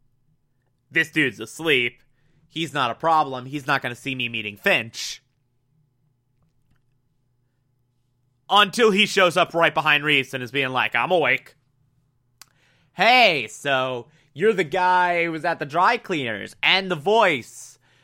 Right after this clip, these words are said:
uh, on the other end of the call when I was, uh, in the car that was, uh, accelerating wildly.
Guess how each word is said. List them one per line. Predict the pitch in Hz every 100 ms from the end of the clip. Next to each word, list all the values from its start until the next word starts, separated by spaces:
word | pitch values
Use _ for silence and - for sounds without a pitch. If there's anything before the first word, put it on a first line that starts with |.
| _ -
uh, | 139 135 131 -
on | 139
the | 147 156
other | 147 151
end | 151 147
of | 139
the | 139
call | - 170 185 165 143
when | 139
I | 135
was, | 135 135 135 123
uh, | 127 120 120 120 110
in | 131 135
the | 127
car | - 147 180 180
that | 135 131
was, | 127 120 117 104 - - - _ _ _ -
uh, | 110 107 104 104 - _ _ _ _ _ _ _ _ _ _ _ _ _ -
accelerating | 147 - - 151 135 135 131 123 120
wildly. | 120 120 120 117 110 110 107 98